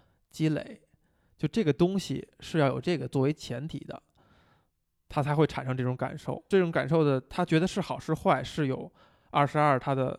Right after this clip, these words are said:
他的灵魂再去评判的。但是能够接洽到这一步，能够跟这些信息接驳，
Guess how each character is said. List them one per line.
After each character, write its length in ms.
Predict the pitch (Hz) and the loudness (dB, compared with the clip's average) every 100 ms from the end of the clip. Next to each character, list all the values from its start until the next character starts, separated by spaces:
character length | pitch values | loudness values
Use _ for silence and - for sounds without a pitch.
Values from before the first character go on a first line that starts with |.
| - | -8
他 160 | - | -2
的 120 | 151 131 | 0 0
灵 200 | 135 143 | -2 -2
魂 160 | 131 | -2
再 140 | 139 135 | -2 -4
去 100 | 147 | -4
评 300 | - - - | -8 -18 -16
判 260 | 156 160 143 | -4 -4 -4
的。 120 | - - - - _ | -14 -20 -20 -20 _
但 120 | 208 | 2
是 100 | 170 | 4
能 120 | 143 175 | 0 2
够 120 | 180 | 2
接 280 | - 220 233 | 2 2 2
洽 240 | - 143 | 4 0
到 100 | 127 | 2
这 120 | 123 | 0
一 160 | 127 120 | -2 -4
步， 340 | - 127 - _ _ _ _ _ | -6 -8 -8 _ _ _ _ _
能 140 | 165 165 | -4 0
够 140 | 185 | 2
跟 140 | 151 170 | 2 2
这 140 | 160 | 2
些 100 | 165 | 2
信 220 | 175 185 | 0 -2
息 160 | 160 175 | -2 -4
接 320 | - 214 220 | -6 0 0
驳， 400 | 175 123 123 127 | 2 -4 -4 -8